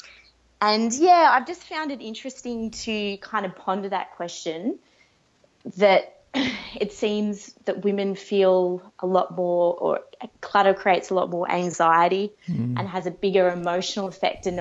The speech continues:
Speaker 1: on the way, like, a household runs day to day.
Speaker 2: Yeah, it's an, it's an interesting
Speaker 1: Um,
Speaker 2: one, you know, like, if you, you know, you're putting that question out there, and, and again, um, I'm just going off the top of my thoughts here, and not being a woman, I don't know whether I can answer the question.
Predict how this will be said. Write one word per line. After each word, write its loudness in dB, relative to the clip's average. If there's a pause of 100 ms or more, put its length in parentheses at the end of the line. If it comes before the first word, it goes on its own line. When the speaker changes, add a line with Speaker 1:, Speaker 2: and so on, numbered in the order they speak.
Speaker 1:
on -2
the 0
way, 2
like, -4
a -10
household -2
runs -4
day 0
to -12
day. 2
Speaker 2:
Yeah, 0
it's 0
an, 2
it's 2
an 4
interesting 6
Speaker 1:
Um, 8
Speaker 2:
one, 0 (140)
you 6
know, 4
like, -4
if -8 (140)
you, -4
you -8
know, -4
you're -4
putting 0
that -4
question -4
out -6
there, -4
and, -8
and -4
again, -4
um, -4 (720)
I'm -4
just -4
going 0
off -6
the -10
top -4
of -10
my -4
thoughts -2
here, 0
and 2
not -4
being 0
a 0
woman, -2
I -4
don't -4
know -6
whether -6
I -6
can -6
answer -8
the -10
question. -8